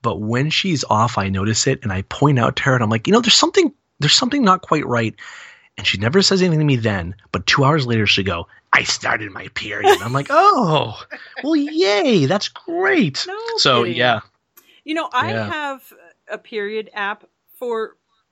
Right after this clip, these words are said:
Speaker 2: two reasons. Sometimes I'm like, "I feel like it's been forever. I should probably see when that's gonna happen." And also, it happens once a month, and I still think, "Ah, damn it, I'm surprised this is happening again."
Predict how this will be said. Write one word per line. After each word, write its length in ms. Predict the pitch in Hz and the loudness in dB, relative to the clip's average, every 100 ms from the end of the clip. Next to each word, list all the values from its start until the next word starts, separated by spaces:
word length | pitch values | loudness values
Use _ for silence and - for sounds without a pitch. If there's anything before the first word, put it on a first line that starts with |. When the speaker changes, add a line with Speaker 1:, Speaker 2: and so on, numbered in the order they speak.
| _ _ 180 202 | _ _ -20 _
Speaker 2:
two 220 | - 339 | -8 -6
reasons. 540 | 214 151 143 139 127 - | -6 -14 -16 -20 -20 -20
Sometimes 500 | - 285 330 320 302 | -16 -14 -10 -10 -10
I'm 120 | 247 | -12
like, 240 | 214 190 _ _ _ _ | -12 -14 _ _ _ _
"I 60 | |
feel 180 | - 311 | -20 -16
like 100 | 403 | -14
it's 140 | 262 - | -14 -10
been 160 | 294 | -10
forever. 420 | - 180 202 196 | -8 -6 -4 -6
I 60 | 156 | -8
should 160 | 170 214 | -12 -10
probably 260 | 320 294 | -6 -6
see 220 | 233 269 | -8 -10
when 100 | 247 | -10
that's 220 | 208 196 - | -8 -8 -10
gonna 200 | 185 180 | -12 -8
happen." 440 | 208 208 165 156 _ - | -6 -6 -10 -14 _ -10
And 280 | 254 247 - _ _ _ _ _ - | -8 -8 -14 _ _ _ _ _ -8
also, 440 | 269 311 247 226 | -6 -4 -6 -6
it 100 | 233 | -8
happens 300 | 220 285 269 | -12 -12 -10
once 180 | 226 214 | -10 -10
a 60 | 180 | -10
month, 260 | 175 233 - | -10 -12 -14
and 180 | 208 196 | -12 -10
I 100 | 208 | -10
still 400 | 196 - 254 247 | -10 -8 -8 -8
think, 320 | 233 208 214 _ _ _ _ _ - | -8 -12 -12 _ _ _ _ _ -8
"Ah, 380 | 440 427 311 185 - | -4 -2 -2 -4 -8
damn 280 | 233 214 202 | -8 -6 -6
it, 120 | 208 | -8
I'm 100 | 214 | -8
surprised 460 | - 226 277 254 240 | -12 -10 -6 -6 -6
this 160 | 262 | -14
is 120 | 233 190 | -14 -10
happening 420 | 226 311 277 247 | -8 -6 -6 -6
again." 380 | 208 208 190 | -6 -6 -8